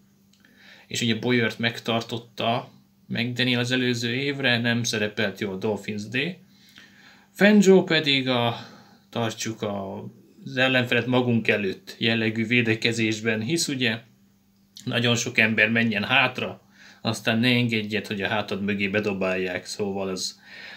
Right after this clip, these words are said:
egészen más majd, akár a zónázási százalékokat, hogyha elővesszük, hát az a számegyenes két részén van, ami így előjöhet, így még érdekes lesz, hogy ebből a Dolphins mit hoz ki. Rosszabb nem lehet annál, mint amit az előző évben láttunk.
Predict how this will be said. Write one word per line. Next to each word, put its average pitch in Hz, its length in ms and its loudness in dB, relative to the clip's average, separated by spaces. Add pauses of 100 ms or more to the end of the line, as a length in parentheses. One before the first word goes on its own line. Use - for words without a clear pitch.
(160)
egészen 135 480 4
más 113 340 -2
majd, 120 560 -4 (1160)
akár 117 340 0
a 113 220 -4
zónázási 113 600 -2
százalékokat, 113 880 -2
hogyha 113 320 -2
elővesszük, 117 680 0
hát 107 180 -4
az 110 60 -4
a 104 60 -6
számegyenes 104 600 -2
két 107 240 -4
részén 104 440 -2
van, 107 360 -6 (380)
ami 131 220 2
így 127 180 4
előjöhet, 127 800 2
így 110 280 -4
még 110 140 -4
érdekes 110 580 0
lesz, - 200 -6
hogy 107 140 -6
ebből 104 200 -4
a 104 40 -2
Dolphins 117 440 0
mit 127 180 -2
hoz 107 220 -8
ki. 170 260 2 (280)
Rosszabb 160 380 6
nem 135 180 4
lehet 107 520 -2 (240)
annál, 117 480 2
mint 113 220 0
amit 113 140 0
az 110 100 -4
előző 113 340 0
évben 107 460 -4
láttunk. 147 460 0